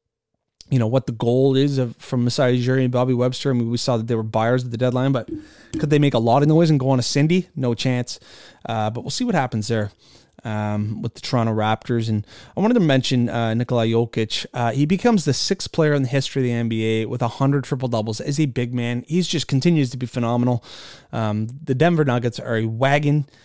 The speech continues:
and Jokic is just a, he's must-watch T V. He's a tremendous basketball player. I, I, I always find it hilarious how he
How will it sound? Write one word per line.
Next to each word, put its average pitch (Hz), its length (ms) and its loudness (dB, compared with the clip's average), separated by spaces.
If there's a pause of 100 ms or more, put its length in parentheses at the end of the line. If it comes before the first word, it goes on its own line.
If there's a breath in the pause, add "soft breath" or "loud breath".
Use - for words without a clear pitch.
(280 soft breath)
and 127 360 0
Jokic 170 340 2
is 151 120 -2
just 165 180 -2
a, 143 160 4
he's 160 160 2
must-watch 170 480 2
T 156 160 0
V. 190 140 0
He's 131 140 0
a 123 40 -8
tremendous 147 500 2
basketball 139 520 0
player. 131 480 -2
I, 208 400 -6
I, - 220 0
I 240 40 6
always 254 240 6
find 156 240 0
it 127 60 0
hilarious 123 480 0
how 123 100 -2
he 165 380 -2